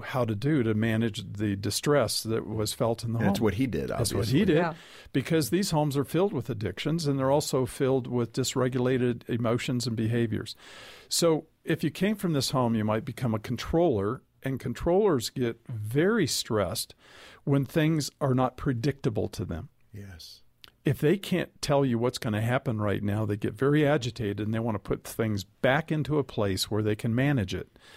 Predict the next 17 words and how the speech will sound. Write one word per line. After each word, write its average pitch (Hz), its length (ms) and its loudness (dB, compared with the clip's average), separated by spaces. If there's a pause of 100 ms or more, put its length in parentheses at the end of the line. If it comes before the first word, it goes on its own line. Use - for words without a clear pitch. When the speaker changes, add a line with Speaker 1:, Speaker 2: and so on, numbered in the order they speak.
(480)
Speaker 1:
And 135 220 2
then 117 220 2
they 143 160 2
protest 127 640 0
just 123 240 -2
like 110 280 0
the, 98 380 0
uh, 95 220 0
vacillator, 107 760 0
but 107 200 -2
they're 175 160 2
not 202 240 -2
protesting 123 840 -2
a 127 60 -2
lack 113 320 0
of 101 80 -4
ideal. 101 560 0